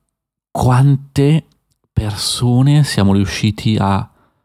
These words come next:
toccare, a coinvolgere nel progetto, quante persone davvero vogliono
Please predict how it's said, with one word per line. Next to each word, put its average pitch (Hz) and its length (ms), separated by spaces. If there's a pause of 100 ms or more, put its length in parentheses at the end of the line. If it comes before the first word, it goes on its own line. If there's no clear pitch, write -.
(460)
toccare, 127 720
a - 160
coinvolgere 104 840
nel 98 180
progetto, 101 800 (720)
quante 143 380
persone 139 720
davvero 117 680 (200)
vogliono 101 680